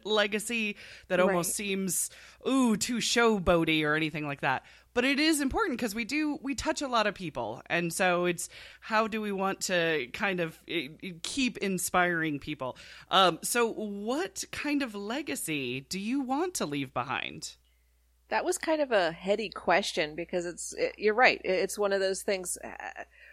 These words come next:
Speaker 3: what exactly do I leave? I know that I leave a mark. You know,
Speaker 2: Mm-hmm.
Speaker 3: can't help that. If you're walking the
Speaker 1: Excellent.
Speaker 3: earth, you're gonna leave one.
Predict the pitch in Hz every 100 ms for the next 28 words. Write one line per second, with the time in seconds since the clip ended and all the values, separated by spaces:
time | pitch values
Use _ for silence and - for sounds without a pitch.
0 | - _ _ 254 285 330 254 269 269 254
1 | 214 226 233 196 196 185 196 214 185 170
2 | 202 196 277 320 220 180 190 226 185 165
3 | 247 143 165 - - _ _ _ _ 226
4 | 160 151 180 233 196 208 233 - 175 156
5 | - - 175 - 175 165 175 196 233 190
6 | 185 190 190 170 175 165 180 170 196 220
7 | 160 151